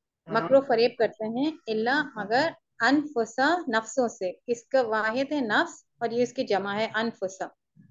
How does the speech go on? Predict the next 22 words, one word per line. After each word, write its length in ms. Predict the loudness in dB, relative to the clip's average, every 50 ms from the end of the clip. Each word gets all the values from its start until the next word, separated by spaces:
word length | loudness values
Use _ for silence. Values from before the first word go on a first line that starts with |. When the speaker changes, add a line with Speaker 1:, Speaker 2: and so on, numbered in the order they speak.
| -20 -20 _ _ _ _ _ _ 2
Speaker 1:
हम 80 | 4 6
उर्दू 200 | 6 6 6 6
में 140 | 4 4 2 -2 -8 -18 -14 -4 2
जरा 160 | 4 6 6
आसान 320 | 6 4 4 4 4 4 4
करके 180 | 2 2 2
बताएं, 540 | 2 2 2 0 -2 -2 -4 -10 _ -10 -6
ये 120 | -4 -2 0
त-, 80 | 0
ये 180 | 0 2 2 0
जो 120 | 0 0
तर्जुमा 480 | -4 -4 -6 -6 -6 -4 -2 0 0 0
है, 120 | 0 0
जरा 140 | -2 0 -2
आसान 220 | -2 -2 -4 -6
करके 220 | -6 -6 -4 -4 -4
बताओ। 280 | -4 -2 -2 -2 0
वमा 260 | 2 2 4 6 6 4
यखदऊना 720 | 6 4 0 0 0 0 2 2 2 2 2 2 2 0 -2 0
इल्ला 300 | 2 2 4 4 2 2
अनफुसहुम, 800 | 0 -2 -6 -8 -6 -8 -10 -10 -8 -8 -10 -10 -10 -12 -14 -18 _ _ -8
इसका 200 | -6 -4 -4